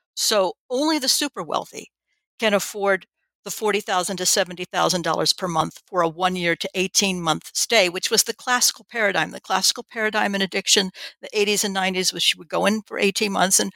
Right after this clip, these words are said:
when people came out, they were pretty much cured. And the same thing, this was the same paradigm for mental health care. You could go into prominent facilities, let's say in Westchester County,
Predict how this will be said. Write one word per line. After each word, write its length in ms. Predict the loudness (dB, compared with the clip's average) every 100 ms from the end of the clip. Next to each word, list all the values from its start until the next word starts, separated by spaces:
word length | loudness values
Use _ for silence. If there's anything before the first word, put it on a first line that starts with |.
| -14 -20 _
when 100 | _
people 220 | -2 0 0
came 240 | -2 0
out, 200 | 0 0
they 100 | -2
were 160 | -2 -2
pretty 320 | 0 0 0
much 300 | 0 0 -2
cured. 320 | 0 0 0
And 100 | -4
the 60 | -2
same 320 | 2 2 0
thing, 380 | -4 -4 -4 -6
this 120 | -8
was 100 | -4
the 80 | 0
same 260 | 0 0 -2
paradigm 440 | -4 -2 0 -2
for 100 | -2
mental 300 | -4 -4 -4
health 240 | -8 -8 -2
care. 100 | -2
You 60 |
could 160 | -2 -4
go 180 | -2 0
into 260 | 0 -2
prominent 360 | -2 -2 0 0
facilities, 540 | 0 0 0 0 -2
let's 180 | -4 -2
say 160 | 0 0
in 100 | -2
Westchester 460 | 2 4 2 -2
County, 400 | -2 0 2 -2